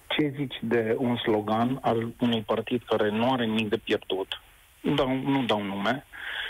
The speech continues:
care ar putea veni cu o, acest slogan, uh, în care, uh, să facă și să-și asume aceste lucruri, chiar dacă pie-, oricum vor pierde, chiar dacă nu și le asumă. Și,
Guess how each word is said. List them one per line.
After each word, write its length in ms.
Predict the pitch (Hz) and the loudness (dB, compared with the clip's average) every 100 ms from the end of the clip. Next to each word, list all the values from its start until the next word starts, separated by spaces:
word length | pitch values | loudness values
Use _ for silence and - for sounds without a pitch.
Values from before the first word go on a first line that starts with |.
| - | -2
care 180 | 131 127 | 0 2
ar 100 | 117 | 0
putea 380 | - 120 147 143 | -4 0 2 2
veni 340 | 127 120 117 | 2 0 -2
cu 400 | - 107 101 98 - - | 0 2 2 0 -6 0
o, 100 | 110 104 101 101 - 110 | 2 4 2 0 0 0
acest 280 | - 123 | 0 -2
slogan, 480 | - 110 104 110 104 101 95 - - - | 0 0 2 0 0 -2 -6 -14 -20 -2
uh, 400 | 113 104 104 101 | 0 2 2 0
în 140 | 117 117 | 0 0
care, 420 | 120 110 104 92 - - | 2 2 0 -2 -6 -4
uh, 280 | 110 98 90 - | 0 0 0 -2
să 80 | 113 | 0
facă 540 | 131 127 120 107 92 - - | 0 0 0 0 -2 -10 -10
și 240 | - 120 127 | -2 -2 0
să-și 200 | 113 104 | -2 -2
asume 500 | 113 - 151 95 87 | -2 0 0 0 -2
aceste 420 | 107 - 120 - | -4 0 -2 0
lucruri, 500 | 101 95 - 220 - - - - | -2 -2 0 0 0 -14 -20 -10
chiar 160 | - 123 | -4 -2
dacă 180 | 117 123 | -2 -4
pie-, 200 | - 143 | -2 0
oricum 480 | 143 139 - 156 110 | 2 0 0 0 2
vor 160 | 107 98 | 0 -2
pierde, 460 | - 107 101 95 | 0 0 0 -2
chiar 260 | - 113 110 | -2 0 0
dacă 380 | 110 - 110 104 | -2 -2 -2 -2
nu 140 | 107 | -2
și 160 | - 113 | 0 0
le 80 | |
asumă. 480 | 98 - - 202 233 - - - - - - - | 0 -2 -2 -2 -4 -8 -20 -20 -20 -20 -20 -10
Și, 760 | - - - 110 110 110 110 | -6 -4 0 2 2 2 2